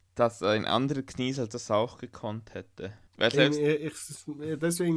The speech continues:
Speaker 2: meinte ich, ich wollte das einfach nur reinbringen. Ich fände das eine geile Idee halt, oder, oder so. Wäre schön, so. Nein, schöner, so ein schöner Touch.
Speaker 1: Aber ich finde, es, es geht nicht auf, weil für das ist dann die Beziehung zwischen ihm und Harry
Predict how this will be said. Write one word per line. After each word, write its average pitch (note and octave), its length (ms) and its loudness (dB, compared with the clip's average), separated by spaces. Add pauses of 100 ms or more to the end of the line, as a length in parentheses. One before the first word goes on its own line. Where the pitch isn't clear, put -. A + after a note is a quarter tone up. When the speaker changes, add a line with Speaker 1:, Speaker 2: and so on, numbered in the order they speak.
Speaker 2:
meinte D3 320 -4
ich, C#3+ 100 -14
ich C3+ 120 -10
wollte D3+ 240 2
das - 40 -6
einfach D3+ 280 0
nur D#3 220 0
reinbringen. E3+ 520 -2
Ich D#3 140 -10
fände D3+ 340 -6
das C3 220 -4
eine B2+ 180 -4
geile A#2 600 -2 (480)
Idee F#2+ 720 -8
halt, G#2 300 -4
oder, A2+ 260 -4
oder G#2+ 140 -8
so. B2 360 0 (340)
Wäre F#3+ 420 4
schön, C3+ 800 4
so. B2 360 -2 (220)
Nein, D#3+ 160 8
schöner, D4 360 0 (280)
so - 120 -4
ein F3+ 60 0
schöner E3 300 -4 (120)
Touch. - 720 -12 (340)
Speaker 1:
Aber B2+ 200 -2 (160)
ich - 140 -10
finde, D3 220 0
es, D3+ 200 -4
es - 140 -14
geht C3 160 0
nicht D3 320 -4
auf, A2 320 4
weil G#2+ 180 4
für - 160 -12
das B2 260 0
ist - 220 -8
dann B2 140 -2
die B2+ 100 -4
Beziehung B2+ 460 -6
zwischen A#2 380 -10
ihm B2 260 -4
und A2 160 -6
Harry A2+ 400 -4